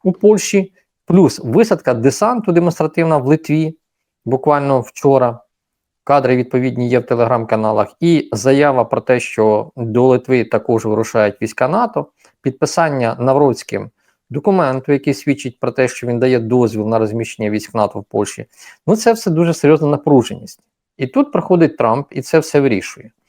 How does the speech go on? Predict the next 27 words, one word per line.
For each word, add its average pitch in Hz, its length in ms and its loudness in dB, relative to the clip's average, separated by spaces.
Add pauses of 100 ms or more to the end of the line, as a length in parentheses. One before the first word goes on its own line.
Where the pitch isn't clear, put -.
(600)
Ми 220 120 4
щойно 214 260 4
це 196 140 0
проговорили, 202 580 4
це - 160 -2
як 156 140 2
одна 165 220 2
із 160 160 -2
версій, 240 320 2
а 139 80 2
тут 262 260 -4
наступна 170 500 0
версія. 104 380 -2
Не, 127 100 -6
наступна 156 380 0
версія, 131 220 0
наступний 170 520 -2
анонс, 151 360 0
який 135 200 -4
сьогодні 127 280 -4
зробив 123 280 0
Дональд 131 300 0
Трамп, 240 280 -2
який, 151 220 -4
як 160 140 0
на 147 80 -2
мене, 156 260 -2